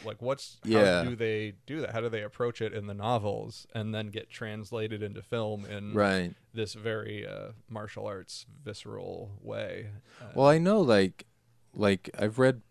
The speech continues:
Speaker 2: parts of the Water Margin book, and that's not specifically a wuxia, but it's a martial arts tale for sure.
Speaker 1: Mm-hmm.
Speaker 2: Um,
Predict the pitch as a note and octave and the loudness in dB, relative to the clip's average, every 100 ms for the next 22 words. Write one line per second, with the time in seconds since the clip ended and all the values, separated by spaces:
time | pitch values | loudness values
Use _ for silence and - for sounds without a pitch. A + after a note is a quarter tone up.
0 | - - G2 G2 - F2+ - - E2 F2 | -2 6 6 4 -2 -4 -6 -6 2 6
1 | F2 G2 F2+ E2 D#2+ - D#2+ - D2 D2+ | 6 4 0 -2 -4 -8 -8 -2 0 -2
2 | - - - A#2 C#3 - G#2 E2 - - | -6 -14 -6 -2 -2 -2 -2 -4 -10 -6
3 | F#2+ G2+ F#2+ E2+ D#2+ C#2+ E2+ - - D2 | -4 -4 -4 -2 -2 -2 -4 -4 -6 -8
4 | - - _ _ F2+ E2 D#2+ - - - | -10 -20 _ _ 0 2 0 -2 -14 -8
5 | - F2 F2 - D#2+ E2+ D#2+ - - - | -4 -2 -2 -2 0 0 -2 -8 -14 -12
6 | - F2 F2 D2+ - D2+ - G#2+ D2+ - | -2 0 0 -2 -10 -8 2 4 2 -2
7 | _ _ _ A#2 G#2+ G#2+ - F2 E2+ E2 | _ _ _ -14 -12 -8 0 2 2 0
8 | D#2 D#2+ | -4 -10